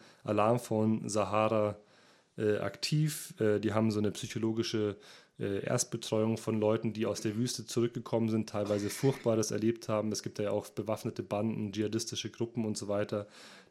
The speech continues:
Diese Geschichten erspare ich euch, weil es wirklich nicht, äh, schön ist anzuhören. Die bieten auch,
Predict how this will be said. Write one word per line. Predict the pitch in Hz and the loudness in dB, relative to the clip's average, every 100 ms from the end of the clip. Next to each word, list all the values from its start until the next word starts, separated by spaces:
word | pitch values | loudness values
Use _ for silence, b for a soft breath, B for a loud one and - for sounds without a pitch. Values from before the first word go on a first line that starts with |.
| - | 0
Diese | 107 104 110 | 2 2 2
Geschichten | - - 127 - | -2 0 0 0
erspare | 110 101 - 104 117 | -2 -2 -2 0 0
ich | 117 | -2
euch, | 107 - | -6 -4
weil | 104 | -6
es | - | -6
wirklich | 110 110 - | -8 -10 -4
nicht, | 113 110 - b b b b b - | -4 -4 -12 b b b b b -4
äh, | 104 104 101 104 117 107 120 113 - 120 | 0 0 0 -2 -4 -4 -2 -2 -4 -10
schön | - 120 113 | 0 2 2
ist | 107 | 0
anzuhören. | 113 127 123 117 117 113 | -2 -2 -2 0 0 0
Die | 107 | -4
bieten | 98 120 120 117 | -2 -2 2 2
auch, | 107 107 | 2 0